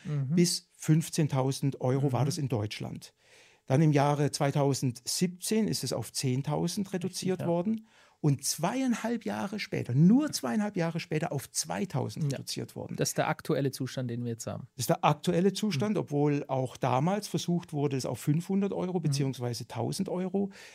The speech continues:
Speaker 2: zu reduzieren. Und das sieht man eigentlich überall, auch bei den Kryptowährungen. Es gibt eine sehr, sehr starke Kraft, diese Kryptowährung. Also Kryptowährung ist eine sehr, sehr, also die Grundidee ist sicherlich hervorragend.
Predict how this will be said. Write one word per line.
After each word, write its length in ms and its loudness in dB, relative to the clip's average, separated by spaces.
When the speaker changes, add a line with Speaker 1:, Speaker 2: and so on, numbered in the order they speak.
Speaker 2:
zu 160 2
reduzieren. 880 0
Und 240 6
das 100 0
sieht 220 0
man 160 2
eigentlich 360 0
überall, 460 0
auch 160 -2
bei 160 -2
den 220 2
Kryptowährungen. 880 -2
Es 120 -6
gibt 200 -6
eine 80 0
sehr, 340 -2
sehr 160 0
starke 400 -2
Kraft, 580 -6
diese 200 -2
Kryptowährung. 880 -2
Also 240 -2
Kryptowährung 680 2
ist 120 -4
eine 80 -2
sehr, 380 0
sehr, 200 0
also 140 -6
die 180 -6
Grundidee 720 2
ist 320 -8
sicherlich 400 0
hervorragend. 760 -6